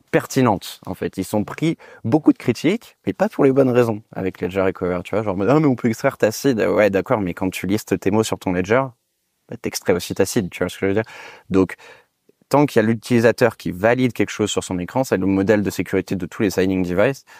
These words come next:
c'est tant que l'utilisateur valide, je veux envoyer, euh, cinquante-deux bitcoins à telle adresse, bah, s'il valide comme un débile, bah, il enverra cinquante-deux bitcoins à cette adresse, tu vois. S'il valide, je veux envoyer ma seed à, à deux, euh, compagnies random avec qui Ledger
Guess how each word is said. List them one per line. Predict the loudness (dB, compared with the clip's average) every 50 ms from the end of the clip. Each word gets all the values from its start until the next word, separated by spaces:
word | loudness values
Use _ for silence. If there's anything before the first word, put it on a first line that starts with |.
| -18
c'est | -14 -12 -8 -4 -4 -4 -4 -4 -8 -16 -18 -18 -18 _ _ _ 0
tant | 0 0 0
que | 0 -2
l'utilisateur | -2 0 2 2 2 2 2 0
valide, | 2 2 2 2 2 0 0 0 -2 -2
je | -2 0
veux | 2 2
envoyer, | 4 4 4 2 2 2 0 0
euh, | -2 -4
cinquante-deux | -6 -6 -6 -6 -4 -2 -4 -4 -2 -2 0 2 4 4
bitcoins | 2 2 -2 -4 0 0 0 0 0 -2
à | -2 -2
telle | -2 0 0
adresse, | 2 4 4 4 4 2 -2 _ _ -12
bah, | -10
s'il | -10 -8 -8 -6 -4 -2
valide | -2 -2 -2 -2
comme | -4 -4 -4
un | -2 -2
débile, | -2 -2 -2 -2 -2 0 0
bah, | -2 -2
il | -2 -2
enverra | -2 -2 -2 -2 -2 -4
cinquante-deux | -4 -6 -6 -4 -2 -2 -2
bitcoins | -4 -4 -6 -6 -6 -6 -6
à | -4
cette | -4 -4 -2 0
adresse, | 2 2 2 2 0 -4
tu | -6 -6
vois. | -6 -6 -6 -10 -20 -18 -12
S'il | -4 -2 0 2
valide, | 4 4 4 2 0 -2 -8 -16 -20 -12 -8 -4
je | -2 0 0
veux | 2 4 4
envoyer | 4 6 4 4 4
ma | 2 2 0
seed | -2 -4 -4 -2 0 2 2 2
à, | 2 2 2 2 2 2 0 0
à | -2
deux, | -4 -4 -2 0 2
euh, | 4 4 4 4 4
compagnies | 2 -2 -2 0 2 2 2 2 0
random | 2 0 0 2 2 0 0 0 0 -2
avec | -2 -2 -2 -4
qui | -4 -4 -2
Ledger | -2 0 2 2 0